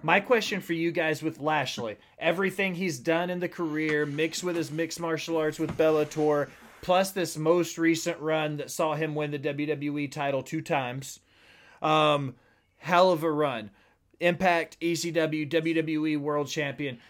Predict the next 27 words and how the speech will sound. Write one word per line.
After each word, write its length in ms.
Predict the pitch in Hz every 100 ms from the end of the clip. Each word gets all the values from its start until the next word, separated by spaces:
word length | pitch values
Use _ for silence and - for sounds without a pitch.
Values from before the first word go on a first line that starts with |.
| _ 123
Do 100 | 160
you 180 | 170
think 300 | 196 226 185
Bobby 300 | 156 180 170
Lashley 440 | 160 156 160 170 151
is 120 | 135
moving 340 | 151 156 156
into 160 | 156 147
the 100 | 139
kind 220 | 170 151
of 80 | 143
conversation 680 | 160 139 143 147 147 143 143
where 100 | 135
you're 140 | 147
talking 480 | 151 160 151 160 131
Mount 260 | 143 151 -
Rushmore 680 | 151 143 - 143 135 131 113 - _ -
style 640 | - - 175 156 147 135
talk 460 | - 147 143 117 - - - _ -
for, 400 | 151 143 135 135
uh, 320 | 131 131 120 - - 123
black 480 | 123 151 156 147 143
wrestlers 540 | 151 143 151 143 131
or 60 | 131
people 300 | 147 135 127
of 80 | 123
color? 340 | 123 113